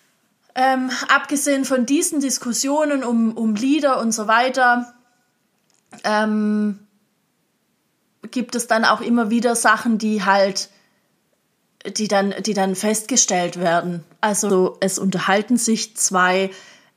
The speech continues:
über, äh, zwei Kinder, die vielleicht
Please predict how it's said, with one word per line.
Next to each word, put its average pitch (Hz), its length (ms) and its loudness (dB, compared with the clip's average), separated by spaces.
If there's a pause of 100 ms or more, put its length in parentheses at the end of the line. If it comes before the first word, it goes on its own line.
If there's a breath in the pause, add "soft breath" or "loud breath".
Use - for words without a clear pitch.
(100)
über, 190 600 0
äh, 180 240 -4
zwei 180 300 0
Kinder, 226 380 2
die 196 140 -2
vielleicht 185 600 -2